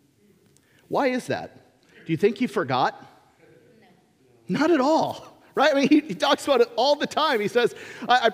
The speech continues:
Speaker 1: I, I resolved to know nothing except Jesus Christ and him crucified." So why doesn't he mention the cross in his letter to Philemon? Because he's embodying the message of the cross himself.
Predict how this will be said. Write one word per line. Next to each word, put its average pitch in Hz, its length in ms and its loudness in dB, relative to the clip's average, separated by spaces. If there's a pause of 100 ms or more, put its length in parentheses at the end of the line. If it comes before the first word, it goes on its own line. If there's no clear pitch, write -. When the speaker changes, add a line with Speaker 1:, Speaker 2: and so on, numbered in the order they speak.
(120)
Speaker 1:
I, 226 60 2
I - 40 -2
resolved 269 420 2
to 302 60 0
know 254 160 4
nothing 254 420 4
except 214 300 2
Jesus 294 380 2
Christ 311 480 0
and 233 100 0
him 262 180 0
crucified." 302 580 0 (260)
So 330 160 2
why 294 280 2
doesn't 330 260 2
he 302 100 8
mention 285 400 2
the 262 80 2
cross 302 440 0
in 269 100 0
his 240 160 0
letter 302 320 2
to 277 120 0
Philemon? 254 760 2 (1500)
Because 139 280 -4
he's 131 200 -4
embodying 123 760 -6
the 117 100 -6
message 117 400 -8
of 107 80 -12
the 113 80 -12
cross 107 380 -14
himself. - 720 -14